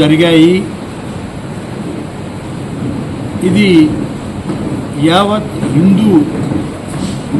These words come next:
సాంప్రదాయాలను గౌరవించేటువంటి ప్రతి ఒక్కరూ ఇవాళ మనస్తాపంతో, ఆవేదనతో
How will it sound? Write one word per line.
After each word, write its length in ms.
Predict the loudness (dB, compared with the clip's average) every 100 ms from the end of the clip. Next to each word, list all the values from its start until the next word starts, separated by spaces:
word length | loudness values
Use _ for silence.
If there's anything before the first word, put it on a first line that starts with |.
| -2 -4 0
సాంప్రదాయాలను 880 | 2 2 0 0 2 4 4 4 2 2
గౌరవించేటువంటి 1000 | 2 4 2 2 0 -2 0 0 2 0 0 -6 -6 -8 -8 -8 -8 -6 -4
ప్రతి 260 | -4 -2 0 0
ఒక్కరూ 340 | 0 2 2 0 -4 -8 -10 -10 -10 -10 -8 -4
ఇవాళ 240 | -2 0 0 0
మనస్తాపంతో, 840 | 0 -2 -2 -2 0 0 -2 0 -2 -4 -8 -10 -10 -12 -10 -10 -10 -10 -2 2
ఆవేదనతో 760 | 4 4 2 2 2 0 -2